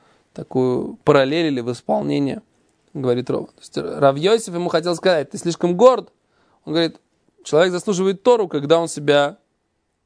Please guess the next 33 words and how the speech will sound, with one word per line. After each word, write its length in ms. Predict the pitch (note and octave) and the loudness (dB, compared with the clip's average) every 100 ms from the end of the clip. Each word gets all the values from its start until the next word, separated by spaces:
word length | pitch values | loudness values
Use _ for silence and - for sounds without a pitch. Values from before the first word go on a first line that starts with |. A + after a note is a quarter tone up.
| _ | _
э, 720 | E3+ C3 A#2+ A#2+ C3 D3+ - - - | -8 -4 -4 -4 -6 -8 -12 -14 -10
ведёт 280 | D3 D3 D3+ | -2 2 2
как 160 | D3+ C3 | 0 -4
пустыня". 460 | D3 - D3 - | -6 0 0 -2
То 1000 | - _ _ _ _ _ _ _ _ _ | -10 _ _ _ _ _ _ _ _ _
есть 140 | _ - | _ -2
он 100 | D3 | 0
ему 160 | D3+ | 2
как 180 | D3 C#3+ | 0 2
бы 100 | C#3 | 2
ответил, 440 | C3+ D#3+ F3 F3+ - | 2 2 2 0 -10
и 140 | - | -10
Рав 160 | - C#3 | -6 0
Йосиф, 420 | D3 D#3 C#3 - | 2 0 -4 -10
я 120 | C3+ | -8
так 140 | B2 - | -8 -2
понимаю, 320 | C3+ C3+ C3 | 0 2 2
его 180 | B2+ - - - - | 0 -2 -10 -20 -6
простил, 340 | - C3+ - A3 | 0 0 2 2
потому 220 | F3+ C#3+ | 2 0
что 160 | - | 2
он 80 | D3 | 0
понял, 260 | E3 G3 F3 | 0 0 0
что 160 | - | 2
он 240 | D3 D3 D#3 | 0 0 -2
знает 400 | C#3+ F#3 F3 D3 | 2 2 2 -2
все 320 | - - E3+ | -6 0 0
те 160 | D3+ C#3+ | 2 -2
правила, 440 | C#3+ D#3+ E3 C3+ | 2 2 2 -4
как 160 | - B2+ | -6 -6
нужно 240 | D3 C#3 | -6 -4
себя 300 | B2+ C3 C#3+ | -6 0 0
вести 460 | C3 A#2 - D3+ | 0 -6 -2 -2